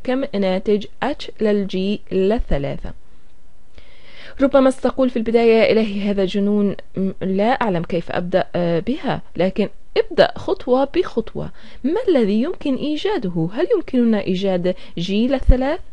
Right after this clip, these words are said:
بالطبع، يمكن أن نأخذ الثلاث ونعوضها في الاقتران الرياضي جي، ونرى كم الناتج. لنبدأ أولا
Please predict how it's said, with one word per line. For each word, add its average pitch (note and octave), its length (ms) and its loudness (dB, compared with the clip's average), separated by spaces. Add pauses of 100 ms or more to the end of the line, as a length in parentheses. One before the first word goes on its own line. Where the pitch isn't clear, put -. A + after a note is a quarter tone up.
(140)
بالطبع، F4+ 540 2 (420)
يمكن D#4+ 460 2
أن F#3 120 4
نأخذ G#3+ 360 2
الثلاث F#3 600 2
ونعوضها D#4 1000 0
في - 160 2
الاقتران G#3 580 0
الرياضي F3+ 600 -2
جي، D#4+ 440 0 (440)
ونرى D4 500 2
كم A3 280 0
الناتج. F4+ 600 0 (800)
لنبدأ B3+ 440 6
أولا F3+ 600 2